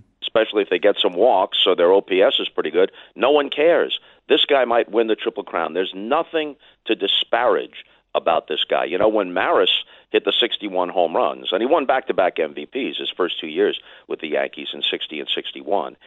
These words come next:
He played on seven pennant winners, counting his two with the Cardinals at the end of his career. He was, by all accounts, a terrific team player, a good all-round player,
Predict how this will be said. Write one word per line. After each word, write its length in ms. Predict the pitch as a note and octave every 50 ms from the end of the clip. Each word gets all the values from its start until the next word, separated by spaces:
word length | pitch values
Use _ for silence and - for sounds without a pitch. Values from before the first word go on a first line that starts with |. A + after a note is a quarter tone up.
| - -
He 60 | -
played 240 | - - B2 A#2 A2+
on 160 | G#2+ G2 F2+ - -
seven 280 | - A2 A2+ A2+ G#2 F2
pennant 340 | - G#2 G#2 A2 G#2+ - D2
winners, 240 | C#2+ C#2 D#2 E2+ -
counting 280 | - F2 D#2+ D2+ D#2 D#2
his 120 | C#2 C2 - -
two 220 | - F2+ D#2+ D#2+ _ - - - - -
with 140 | D#2+ -
the 80 | - D#2
Cardinals 460 | - - F2 F#2 G#2+ - F2+ E2 D#2 -
at 80 | D2
the 140 | D2 D2 E2
end 100 | F2+ F2
of 80 | E2 C#2
his 140 | C#2+ -
career. 360 | - - D2+ D#2 D2 C#2+ C#2+ C#2+
He 120 | - F#2+ G2+
was, 260 | F2+ F2+ F2+ F2+ D#2+ -
by 220 | - E2+ D#2+ D#2+ D2+ - -
all 240 | - A2 B2+ A#2+ G2+
accounts, 380 | F2+ - - D#2+ C#2+ C#2+ - -
a 40 | D#2
terrific 480 | - - E2+ F2 F#2+ - F2+ - _
team 220 | - - F2+ E2 -
player, 300 | - E2+ E2+ E2+ D#2+ _ _ - - - -
a 60 | D#2
good 200 | D2+ - G2+ G2
all-round 440 | F#2+ F#2 F2+ E2+ F2+ F#2+ G#2 A2 G#2
player, 260 | - - D2 D2+ D#2+